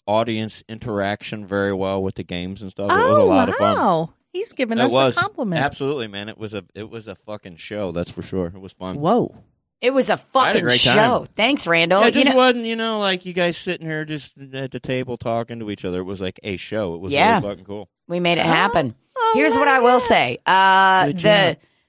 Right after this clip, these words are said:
Speaker 3: the games that I decided to play, uh, the couple of cards that I added in
Speaker 2: <laughs>
Speaker 3: were very juvenile, and, uh,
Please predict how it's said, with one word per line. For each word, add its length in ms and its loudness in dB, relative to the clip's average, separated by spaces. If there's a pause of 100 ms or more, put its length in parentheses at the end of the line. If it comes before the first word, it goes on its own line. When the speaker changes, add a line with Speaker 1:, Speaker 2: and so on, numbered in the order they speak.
(100)
Speaker 3:
the 80 -6
games 640 2
that 140 2
I 140 4
decided 460 0
to 60 2
play, 520 0 (560)
uh, 380 4 (100)
the 240 0 (120)
couple 280 -4
of 120 -2
cards 500 2
that 240 2 (200)
I 240 2
added 340 2
in 280 2 (320)
Speaker 2:
<laughs> 320 -10
Speaker 3:
were 520 0
very 300 4
juvenile, 840 2 (100)
and, 500 2
uh, 520 4